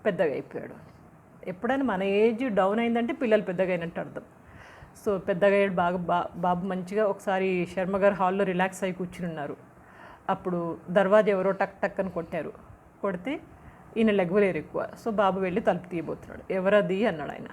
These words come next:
అనేసరికి "ఎవరో వచ్చాడులే" అని చెప్పేసి చెప్తాడు. ఇంకాసేపు మళ్ళీ ఎవరో దర్వాజా కొడతారు. మళ్ళీ ఈయన శర్మ గారు "ఎవరది?" అని. బాబు సెకండ్ టైమ్ విసుక్కుంటాడు. ఇంకా మూడవసారి కూడా మళ్ళీ ఎవరో దర్వాజా కొట్టేసరికి ఈ అబ్బాయి వెళ్ళి తీసే లోపల ఈయన మళ్ళీ "ఎవరు వచ్చారు?" అంటారు.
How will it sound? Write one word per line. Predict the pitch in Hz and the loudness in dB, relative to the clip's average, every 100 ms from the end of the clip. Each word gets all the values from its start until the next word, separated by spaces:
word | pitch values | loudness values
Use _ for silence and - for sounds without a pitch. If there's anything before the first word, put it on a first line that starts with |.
| - - - | -18 -20 -10
అనేసరికి | 185 214 220 196 302 339 302 277 | -4 -4 -4 -6 -4 -2 -2 2
"ఎవరో | 240 220 220 214 | 4 6 6 6
వచ్చాడులే" | 202 - 190 175 | 2 0 -2 0
అని | 190 | -2
చెప్పేసి | 190 180 175 | -4 -10 -12
చెప్తాడు. | 170 - - - - - - - - - - | -12 -14 -16 -16 -20 -20 -20 -20 -20 -20 -6
ఇంకాసేపు | 233 240 240 254 220 | -4 2 2 2 0
మళ్ళీ | 214 196 | 2 4
ఎవరో | 208 202 | 4 4
దర్వాజా | 190 175 175 | 2 2 0
కొడతారు. | 180 151 - 131 - - 196 | -2 -6 -8 -10 -12 -12 -4
మళ్ళీ | 214 220 220 | 0 6 6
ఈయన | 208 196 | 6 2
శర్మ | 185 196 175 | -2 -4 -2
గారు | 196 196 | 0 2
"ఎవరది?" | 180 180 196 202 180 202 214 | 2 2 4 4 2 0 2
అని. | 202 151 - - - - - - - - - - - | 0 -2 -12 -20 -20 -20 -20 -20 -20 -20 -20 -20 0
బాబు | 202 214 | 4 6
సెకండ్ | 240 226 233 233 | 4 0 0 2
టైమ్ | 247 | 2
విసుక్కుంటాడు. | 214 190 196 202 143 - - - - | 0 -4 -6 -6 -6 -8 -10 -14 -10
ఇంకా | 190 185 | -6 -4
మూడవసారి | 190 220 247 254 254 233 | 0 2 4 2 0 0
కూడా | 233 233 | 0 0
మళ్ళీ | 220 185 220 | 0 2 4
ఎవరో | 226 | 4
దర్వాజా | 214 190 190 202 | 4 2 2 0
కొట్టేసరికి | 185 175 202 196 170 | -2 -4 -6 -6 -2
ఈ | 185 | -2
అబ్బాయి | 175 202 | 2 2
వెళ్ళి | 208 190 | 2 0
తీసే | 185 196 202 | -4 -4 -2
లోపల | 196 180 226 | -2 -2 -2
ఈయన | 226 196 | 0 0
మళ్ళీ | 175 190 | 0 2
"ఎవరు | 190 180 | 2 2
వచ్చారు?" | 196 180 202 190 196 | 0 0 -2 0 2
అంటారు. | 214 147 - | 2 0 -10